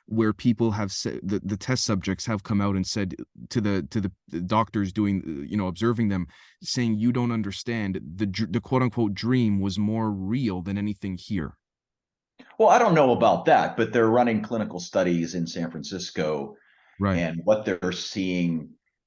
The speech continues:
Speaker 2: with people who have, I don't know, stage four clinical depression, whatever that is, the, the,
Speaker 1: Sure.
Speaker 2: the, the highest form of depression that can't be cured,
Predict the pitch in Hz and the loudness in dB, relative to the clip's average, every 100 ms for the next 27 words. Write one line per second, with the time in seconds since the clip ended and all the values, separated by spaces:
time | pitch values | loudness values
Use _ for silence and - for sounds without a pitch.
0 | - 87 87 87 - _ 110 92 90 85 | -8 -2 -2 -2 -10 _ -6 -2 2 2
1 | 87 87 87 85 82 80 76 - _ _ | 2 2 2 2 2 -2 -6 -16 _ _
2 | _ _ _ - - - 62 58 - - | _ _ _ -16 -14 -12 -12 -10 -10 -6
3 | 73 73 69 - 69 78 76 - 78 76 | -6 -6 -8 -8 -6 -4 -4 -4 -6 -4
4 | 73 85 78 82 85 104 85 73 76 76 | -6 -4 -2 0 2 2 0 -2 0 -2
5 | - 78 - 110 104 90 - 87 110 120 | -2 -4 -2 0 2 0 0 0 2 4
6 | 123 120 107 90 90 87 85 85 82 85 | 4 4 4 2 0 -2 0 -4 -4 -6
7 | 78 73 - 85 80 71 | -8 -10 -4 -2 -2 -4